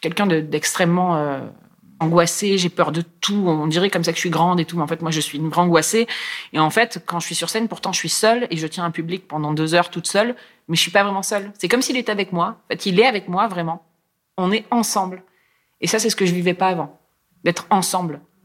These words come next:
Pas d'être là juste pour quelqu'un, c'est on est ensemble et il me le dit à chaque fois avant de monter sur scène, quand j'ai peur, il me dit, « N'oublie pas que t'es pas seule, que je suis avec toi. »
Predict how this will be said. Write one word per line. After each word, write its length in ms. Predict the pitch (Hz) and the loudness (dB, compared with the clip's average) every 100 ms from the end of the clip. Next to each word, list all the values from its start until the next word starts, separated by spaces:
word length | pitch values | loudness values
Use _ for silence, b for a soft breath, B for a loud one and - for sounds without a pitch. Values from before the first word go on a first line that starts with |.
| _ _ - | _ _ 0
Pas 100 | 214 | 2
d'être 260 | 202 180 160 | 0 -4 0
là 200 | 185 185 | 0 2
juste 300 | 175 190 - | 0 -4 -6
pour 140 | 196 | -6
quelqu'un, 360 | 185 180 185 180 | -4 -4 -4 -4
c'est 140 | - | -6
on 180 | - 156 | -2 2
est 120 | 196 - | 2 2
ensemble 520 | 214 185 202 208 202 | 0 0 0 0 0
et 80 | 160 | -2
il 100 | 165 | 0
me 80 | 165 | 0
le 60 | 165 | 0
dit 160 | 175 | 0
à 80 | - | 0
chaque 240 | 175 170 - | 0 -2 0
fois 160 | 180 | 0
avant 120 | 170 | 2
de 60 | 170 | 0
monter 180 | 165 165 | -2 -4
sur 140 | 160 | -4
scène, 180 | - 214 | -2 0
quand 120 | 196 | -2
j'ai 120 | 160 | -2
peur, 200 | 151 202 | -2 -2
il 60 | 185 | 0
me 40 | |
dit, « 80 | 160 | 0
N'oublie 200 | 170 170 | 0 2
pas 140 | 165 196 | 2 2
que 100 | 175 | 0
t'es 120 | 160 | -4
pas 220 | - - | -2 0
seule, 300 | 180 175 160 | 2 2 0
que 100 | - | -4
je 60 | - | -4
suis 100 | 180 | -2
avec 160 | 180 | -2
toi. » 160 | 180 | -2